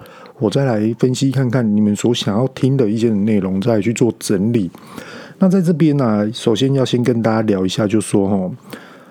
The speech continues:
呃，我会把一些的大纲，还有一些的细节实作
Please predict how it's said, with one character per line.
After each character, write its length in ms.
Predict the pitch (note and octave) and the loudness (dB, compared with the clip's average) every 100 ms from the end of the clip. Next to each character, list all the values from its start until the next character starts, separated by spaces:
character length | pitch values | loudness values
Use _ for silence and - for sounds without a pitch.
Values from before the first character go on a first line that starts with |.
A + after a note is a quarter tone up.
| - - | -20 -8
呃， 520 | C#3+ B2 G2+ F#2+ F#2+ C3+ - - _ _ _ _ _ _ - | -2 0 0 -2 -6 -12 -20 -20 _ _ _ _ _ _ 0
我 160 | A#2 | 0
会 280 | A2 F3+ C#3 G#2+ | 2 2 0 -4
把 220 | - F#2+ F#2+ | -6 -4 -2
一 120 | D#3 | -2
些 380 | - - B2+ B2 | -2 0 0 2
的 420 | A#2+ G#2 F#2 F2 - | 0 0 0 -4 -6
大 200 | B2 G#2 | -4 -4
纲， 380 | - G2+ G2 G2 - _ _ | -2 -2 -2 -4 -8 _ _
还 240 | - - | -8 -2
有 180 | A#2+ G#2+ | 0 0
一 120 | D3 | -2
些 240 | C#3 - B2+ | -2 0 0
的 120 | A#2 | 0
细 400 | F#2 - - E3+ | -4 -8 0 0
节 240 | G#2 G#2 G2 | 2 0 0
实 240 | - G#2 | -2 -4
作 340 | G2 C3+ G#2 | 0 0 0